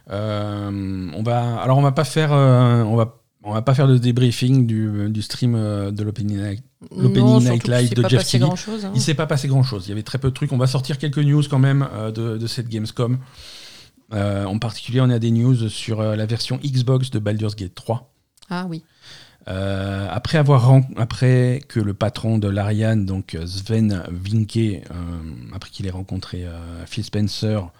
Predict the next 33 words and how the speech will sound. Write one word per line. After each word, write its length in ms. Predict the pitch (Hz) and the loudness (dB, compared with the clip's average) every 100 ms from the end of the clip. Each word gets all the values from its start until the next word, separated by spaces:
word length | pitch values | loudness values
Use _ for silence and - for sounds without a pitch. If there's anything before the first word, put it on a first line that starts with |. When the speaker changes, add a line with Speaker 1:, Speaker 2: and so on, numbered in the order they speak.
| _ _ | _ _
Speaker 1:
à 100 | 90 | -10
Cologne, 420 | - 104 120 131 | -6 -2 2 2
à 20 | |
la 80 | 95 | 0
Gamescom, 540 | 101 92 - 127 147 135 - _ - - - _ | -6 -6 -4 -2 0 -4 -12 _ -20 -20 -20 _
euh, 240 | - 95 98 | -6 -4 0
une 120 | 110 | 4
décision 400 | 131 131 139 147 | 4 4 4 4
a 40 | |
été 140 | 139 117 | 4 2
prise 280 | - 139 131 | 0 -2 -2
pour 180 | 110 | -2
la 100 | 110 | 0
version 340 | 110 101 - 110 | -2 -2 -4 -4
Xbox 400 | 123 123 117 120 | -2 -2 0 -2
de 80 | 110 | -2
Baldur's 360 | 101 101 101 104 | -4 -4 -4 -4
Gate 180 | 98 - | -6 -6
trois. 440 | - 117 135 120 | -2 0 2 0
Euh, 480 | 95 98 98 95 92 92 90 82 69 69 64 67 | -4 -4 -4 -6 -6 -6 -6 -8 -10 -12 -14 -14
donc 220 | 80 104 | -10 -10
finalement, 640 | - 135 131 131 127 127 - | -4 0 4 4 4 0 -4
euh, 460 | 104 101 98 98 92 | -8 -6 -6 -6 -6
la 80 | 101 | -6
version 300 | 107 - 117 | -6 -4 -4
Xbox 400 | 110 113 120 113 | -4 -2 -4 -2
va 160 | 113 131 | 0 0
sortir 500 | 131 117 - 127 - | -2 -6 -4 -4 -2
avant 240 | 110 117 117 | -2 0 0
la 80 | |
fin 160 | 101 110 | 0 -2
de 40 | |
l'année. 280 | 107 101 117 | 0 -2 -4